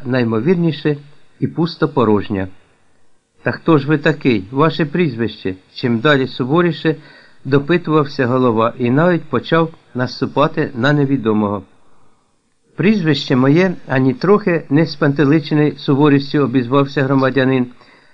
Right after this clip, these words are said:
«Ну, скажімо, Коров'єв. Та чи не маєте охоти закусити, Никаноре Івановичу?» «Без церемоній, га?» «Я вибачаюсь», уже обурено заговорив Никанор Іванович.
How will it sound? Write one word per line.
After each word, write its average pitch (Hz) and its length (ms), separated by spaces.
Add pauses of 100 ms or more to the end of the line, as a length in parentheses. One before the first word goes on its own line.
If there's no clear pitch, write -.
(100)
«Ну, 208 220
скажімо, 175 760
Коров'єв. 120 640 (880)
Та 180 120
чи - 180
не 175 120
маєте 214 340
охоти 185 520
закусити, 143 720 (100)
Никаноре 147 540
Івановичу?» 98 520 (600)
«Без 156 300
церемоній, 135 600
га?» 165 240 (1300)
«Я 135 280
вибачаюсь», 139 960
уже 127 240
обурено 156 460
заговорив 135 560
Никанор 135 480
Іванович. 117 560